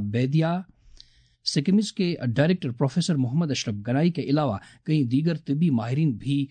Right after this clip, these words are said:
मौजूद थे। जम्मू कश्मीर म्यूजिक आर्टिस्ट्स फेडरेशन की एक मीटिंग आज श्रीनगर में मुनक्किद हुई,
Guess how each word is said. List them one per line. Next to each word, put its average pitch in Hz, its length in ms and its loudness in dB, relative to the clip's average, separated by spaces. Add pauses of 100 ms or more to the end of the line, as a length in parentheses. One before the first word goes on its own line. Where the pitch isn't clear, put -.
(200)
मौजूद 127 520 2 (140)
थे। 117 120 4 (2000)
जम्मू 139 220 4
कश्मीर 190 460 0
म्यूजिक 175 560 0
आर्टिस्ट्स 147 480 -2
फेडरेशन 131 420 0
की 175 220 -2
एक 135 100 -2
मीटिंग 135 420 0
आज 127 240 0
श्रीनगर 147 420 0
में 127 120 0
मुनक्किद 131 380 0
हुई, 101 220 2